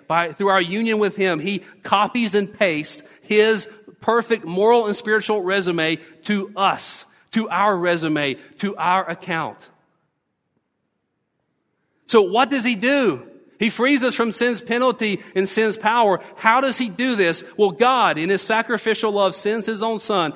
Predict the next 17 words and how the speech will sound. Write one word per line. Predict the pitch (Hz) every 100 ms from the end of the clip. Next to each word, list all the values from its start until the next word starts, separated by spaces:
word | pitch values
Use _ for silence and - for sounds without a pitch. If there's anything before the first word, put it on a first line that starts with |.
| - -
in | 190
the | 185
likeness | 202 226 226 156 113 - - _ _ _
of | 151
sinful | - 180 170 170
flesh | - 135 120 117 - - _ _ _
to | 143
be | 147 170
a | 156
sin | - 160 156
offering | 143 123 107 - 98 87 _ _ _ _ _ _ -
so | 151
that | 135 131
sin | - 170 170 160
can | 151 123
be | 135 131
condemned. | 131 123 104 117 101 90